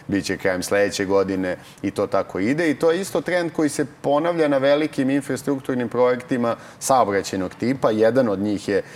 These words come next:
je Bulevar, a, a, Patrijarha Pavla, koji kasni, ja bih rekao, već koliko, tri, četiri godine sa, sa, sa, sa završetkom. I dalje je opredeljen veliki iznos za to,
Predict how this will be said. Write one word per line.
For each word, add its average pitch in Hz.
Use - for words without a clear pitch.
je 104
Bulevar, 98
a, 90
a, 95
Patrijarha 104
Pavla, 151
koji 147
kasni, 160
ja 139
bih 135
rekao, 131
već 110
koliko, 101
tri, 92
četiri 95
godine 95
sa, 87
sa, -
sa, 98
sa 101
završetkom. 131
I 113
dalje 135
je 123
opredeljen 120
veliki 117
iznos 104
za 90
to, 147